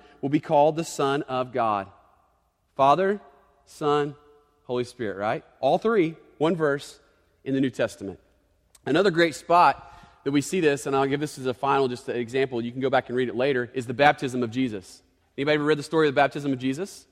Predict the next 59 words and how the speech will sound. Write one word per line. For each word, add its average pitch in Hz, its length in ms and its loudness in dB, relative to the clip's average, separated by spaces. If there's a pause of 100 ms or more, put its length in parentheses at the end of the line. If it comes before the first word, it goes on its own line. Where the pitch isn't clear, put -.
(520)
Again, 135 280 0
if 113 100 -12
you're 131 100 -2
not - 440 0
churched 170 380 -2
or 139 60 -2
if 123 60 -2
you 127 40 0
haven't 127 120 -2
been 139 100 -2
in 131 80 -4
church - 260 -6
in 139 60 -6
a - 20 -2
while, 135 160 2
haven't 135 140 -2
read 127 120 -2
your 117 80 -8
Bible, 131 300 0
maybe 139 220 0
you 139 140 0
haven't 131 240 -6
heard 135 160 -2
the 127 80 -12
story, 143 340 -2
but 139 200 0 (240)
in 143 100 -2
the 185 80 4
story, 175 440 2 (220)
Jesus 165 400 -4
actually 175 580 -2 (280)
got 147 200 2
baptized. 165 520 2
He 156 60 -2
didn't 151 180 -2
have 131 260 0
to 175 60 -10
be 165 100 -2
baptized. 127 640 2 (440)
He 127 100 -6
chose 190 320 2
to 180 80 -12
be 160 60 -6
baptized 131 760 0 (120)
to 120 80 -18
fulfill 151 360 0
the 185 60 -2
law. 151 360 -2 (840)
Fulfill 156 340 -2
all 156 160 2
righteousness 143 520 0
is 127 100 -12
what 131 100 -4
he 127 80 -2
actually 120 240 -6
says 123 360 -6
in 123 120 -8
the 120 60 -6
text. - 480 -6